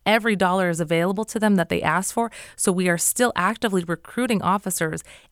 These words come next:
and we're investing in those upstream solutions at the same time. So we're not waiting for something, and the proof is already coming in. I'll give you one great example where we have tangible, immediate results,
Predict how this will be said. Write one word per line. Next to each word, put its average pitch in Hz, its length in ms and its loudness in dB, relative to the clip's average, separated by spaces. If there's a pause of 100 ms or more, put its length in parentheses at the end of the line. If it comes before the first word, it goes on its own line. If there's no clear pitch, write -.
(140)
and 214 520 2 (220)
we're 190 120 2
investing 175 420 0
in 175 60 2
those 165 200 0
upstream 165 340 -2
solutions 208 520 -2
at 165 120 -8
the 165 100 -6
same 165 220 -2
time. 165 180 -6
So 175 140 -6
we're 185 100 2
not 196 160 2
waiting 202 300 2
for 180 120 -8
something, 175 400 -8
and 180 140 0
the 180 140 -4 (100)
proof 311 300 -4
is 247 100 -4
already 170 240 0
coming 175 320 -4
in. - 160 -6
I'll 180 80 0
give 220 140 -4
you 220 100 0
one 185 220 2
great 165 200 0
example 156 460 -4 (260)
where 180 200 2
we 175 180 0
have 165 240 -2
tangible, 254 580 2
immediate 196 460 4
results, 180 460 0